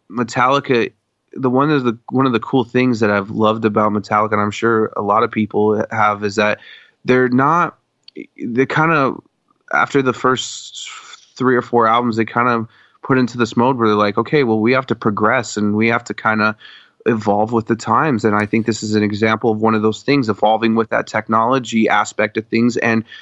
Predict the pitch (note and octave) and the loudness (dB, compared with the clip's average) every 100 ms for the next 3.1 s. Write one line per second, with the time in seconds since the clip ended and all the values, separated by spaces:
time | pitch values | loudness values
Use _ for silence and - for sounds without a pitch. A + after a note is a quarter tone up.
0 | _ _ E3+ G#3+ A3 E3+ G3 G3+ F3 F#3+ | _ _ 2 4 2 2 0 2 2 0
1 | E3+ E3+ - D3 E3 E3 - D#3 D3 C#3 | 2 0 0 0 0 0 0 0 0 0
2 | E3 A#2+ G#2+ D3+ F#3+ C#3+ - B2+ A#2 A2+ | 2 2 0 0 0 -2 0 2 2 0